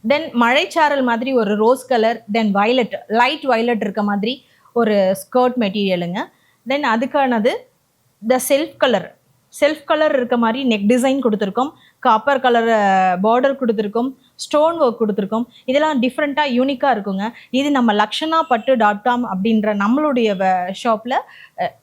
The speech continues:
ஸ்பெசிஃபிக்கா கிடைக்கக்கூடிய யூனிக்கான ப்ராடக்ட்டுங்க இதெல்லாம். இந்த மாதிரி நிறைய டிசைன்ஸ் இருக்குங்க. நான் உங்ககிட்ட இப்போ ஒரு ஸ்பெசிஃபிக்கா கொஞ்சம் மட்டும் எடுத்து காமிச்சிருக்கேன். நம்மளுடைய ஷாப்க்கு நீங்க டைரக்டா வந்து விசிட் பண்ணுங்க. இன்னும் நிறைய ப்ராடக்ட்ஸ் நான் உங்களுக்கு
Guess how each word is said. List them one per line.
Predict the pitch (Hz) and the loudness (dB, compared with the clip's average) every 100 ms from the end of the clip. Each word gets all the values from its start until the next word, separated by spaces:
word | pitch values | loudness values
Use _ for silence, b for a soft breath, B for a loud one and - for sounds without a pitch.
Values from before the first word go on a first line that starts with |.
| - | -14
ஸ்பெசிஃபிக்கா | - - 269 370 - 339 302 | -6 -2 -2 -2 -2 -2 0
கிடைக்கக்கூடிய | 226 220 214 208 202 254 370 B B | 0 0 -2 -2 0 0 -2 B B
யூனிக்கான | 233 277 339 311 285 247 | 0 0 0 0 0 0
ப்ராடக்ட்டுங்க | 202 185 190 190 180 | 0 -2 -4 -6 -4
இதெல்லாம். | 175 180 185 - _ _ _ _ _ _ _ _ | -4 -4 -8 -12 _ _ _ _ _ _ _ _
இந்த | 269 302 311 | -2 0 2
மாதிரி | 320 330 | 2 2
நிறைய | 277 240 330 359 359 | 2 2 2 0 2
டிசைன்ஸ் | 269 254 262 240 | 2 2 2 0
இருக்குங்க. | 202 196 196 202 | 0 -2 -2 0
நான் | 233 262 311 | 2 4 4
உங்ககிட்ட | 269 220 240 240 | 4 2 2 2
இப்போ | 214 214 | 2 0
ஒரு | 214 202 233 b b _ | 2 2 -2 b b _
ஸ்பெசிஃபிக்கா | 196 - 247 285 277 294 285 | -10 -4 -2 -2 -2 0 2
கொஞ்சம் | 277 302 339 | 0 0 0
மட்டும் | 302 247 277 | 0 2 2
எடுத்து | 208 208 | 2 0
காமிச்சிருக்கேன். | 214 196 214 214 185 277 240 | 0 2 0 -2 -2 -2 2
நம்மளுடைய | 226 311 403 381 330 285 | 2 2 0 0 0 2
ஷாப்க்கு | 220 220 294 | 0 0 0
நீங்க | 262 220 226 | 2 2 2
டைரக்டா | 202 226 294 339 | 2 2 0 2
வந்து | 311 262 226 | 2 4 2
விசிட் | 233 233 | 0 -2
பண்ணுங்க. | 220 208 214 262 B B | -2 -4 -6 -8 B B
இன்னும் | - 302 403 | -6 -4 0
நிறைய | 320 233 269 403 339 | 0 2 0 -2 0
ப்ராடக்ட்ஸ் | 233 233 247 294 | 0 0 -4 -2
நான் | 247 247 | 0 0
உங்களுக்கு | 294 269 285 403 | 0 0 0 -4